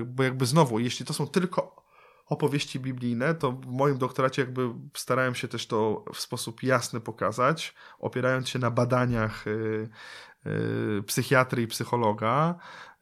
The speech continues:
dziecięcego, który jakby pokazywał w sposób ewidentny, że,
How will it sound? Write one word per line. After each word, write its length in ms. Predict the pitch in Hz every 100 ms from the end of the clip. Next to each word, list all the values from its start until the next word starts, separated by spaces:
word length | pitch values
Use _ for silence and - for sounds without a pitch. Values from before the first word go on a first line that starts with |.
| 117
dziecięcego, 680 | 113 107 123 - 104 120 135
który 240 | - 131
jakby 240 | 127 131
pokazywał 540 | 127 - 135 139 147 135
w 80 | -
sposób 380 | - - - -
ewidentny, 840 | 131 131 135 156 160 123 117 123
że, 460 | 117 120 123 123